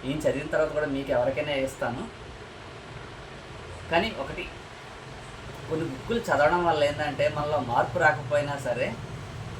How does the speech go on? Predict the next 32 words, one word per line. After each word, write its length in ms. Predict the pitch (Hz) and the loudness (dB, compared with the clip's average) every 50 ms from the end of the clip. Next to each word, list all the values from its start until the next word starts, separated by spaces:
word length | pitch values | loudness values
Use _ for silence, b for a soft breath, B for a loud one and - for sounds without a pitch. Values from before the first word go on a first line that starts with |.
| - - - - - - - - - - - - - - - - - - - - - - | -8 -8 -8 -8 -6 -6 -6 -6 -6 -6 -6 -6 -6 -6 -6 -6 -6 -6 -6 -6 -6 -2
మార్పు 320 | 117 117 127 147 147 - 180 | 2 4 4 4 4 2 4
రాకపోయినా 440 | 151 143 139 - - 165 160 156 | 4 4 4 2 -4 -4 -4 -2
కాదు 280 | 151 151 147 143 139 143 | 0 2 2 2 2 4
కానీ 200 | 139 151 175 226 - - | 2 0 0 -2 -6 -6
వస్తుంది, 440 | 113 113 - - - 190 175 143 117 | -6 -6 -6 4 6 6 6 6 4
మార్పు 300 | 123 120 131 135 - 127 | 4 2 2 2 2 0
వస్తుంది. 360 | 120 - - 139 131 127 127 | 0 0 -2 -6 -6 -4 -2
ఎందుకు 260 | 120 127 147 156 165 | 0 0 0 2 6
రాదంటే 580 | 151 151 143 135 135 127 123 123 131 156 - - - - - - - - - - | 6 8 8 8 6 2 2 0 -2 -4 -4 -4 -8 -14 -14 -14 -14 -10 -4 -2
అంతే. 400 | 113 120 131 - 185 - - - - | -2 -2 6 6 6 6 6 2 -4
ఇప్పుడు 160 | 123 127 139 | -6 -6 -4
మనం 220 | 147 151 143 127 117 | -2 -2 -2 -2 -4
బుక్కులు 260 | 127 - - 180 175 | -8 -4 0 4 6
చదివినప్పుడు 520 | 175 165 170 170 165 165 165 160 156 160 | 6 6 6 6 4 2 2 2 -2 -4
ఊరకనే 360 | 156 - 156 156 151 160 165 | 0 0 0 0 0 -2 -2
పోదు 240 | 160 151 151 151 151 | 2 4 4 4 6
కదా, 320 | 151 143 135 135 139 143 - - - - - - - | 6 4 4 4 2 2 0 -2 -8 -14 -14 -12 -6
ఎక్కడో 320 | - 113 113 - 135 135 156 | -6 -6 -2 0 4 4 6
ఒకటి 200 | 165 165 156 151 | 6 4 2 2
కెమిస్ట్రీ 440 | - 143 135 135 - - - 147 147 | 0 -2 -2 -2 -2 -4 2 2 2
అవ్వచ్చు, 300 | 131 131 123 127 135 135 | 2 2 -2 -4 -6 -6
ఫిజిక్స్ 380 | - 123 117 135 127 - - | -6 -6 -6 -6 -8 0 2
అవ్వచ్చు, 320 | 156 135 127 127 127 - 143 | 2 2 2 0 -2 -4 -4
మ్యాథ్స్ 320 | 127 120 127 135 - - | 0 0 0 0 0 0
అవ్వచ్చు, 220 | 135 139 139 - | 0 0 0 -2
ఇంకేదైనా 400 | 139 131 120 120 120 120 131 131 | -8 -8 -6 -4 -4 -2 -2 -2
అవ్వచ్చు. 460 | 123 117 117 113 113 - - - - - - - - - - - - - - - - 120 | -2 -2 -4 -4 -6 -6 -12 -14 -14 -14 -14 -16 -14 -16 -16 -16 -16 -16 -14 -10 -6 -4
ఏమవుతుందంటే 680 | 123 135 139 139 151 151 147 135 131 127 156 190 208 185 - - - | -2 -2 -2 -2 0 0 0 0 0 0 -2 -2 -2 -4 -8 -10 -10
మార్పు 360 | 113 104 104 113 120 - - | -8 -6 -6 -6 -6 -4 -4
అనేది 160 | 139 147 147 | -2 0 0
వస్తుంది. 680 | 127 117 - - 127 120 110 - - - - - - - | 0 -2 -2 0 0 0 0 -2 -8 -12 -12 -10 -6 -6
అది 140 | 110 107 - | -6 -6 -6